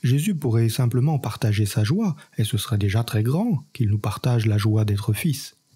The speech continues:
Mais il nous donne de partager le fond de son être qui est d'être fils, et donc sa joie devient la nôtre. Il nous fait cette grâce incomparable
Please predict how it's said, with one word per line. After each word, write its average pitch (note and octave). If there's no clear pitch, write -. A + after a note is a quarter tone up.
Mais D3+
il C#3+
nous D3
donne F#3
de C3+
partager C3
le D3+
fond A3+
de E3
son A2+
être E3+
qui F#3
est G#3
d'être E3+
fils, -
et C3+
donc B2+
sa G3
joie E3
devient C3
la A#2+
nôtre. E3
Il A#2+
nous B2
fait E3+
cette A#2+
grâce A2+
incomparable A#2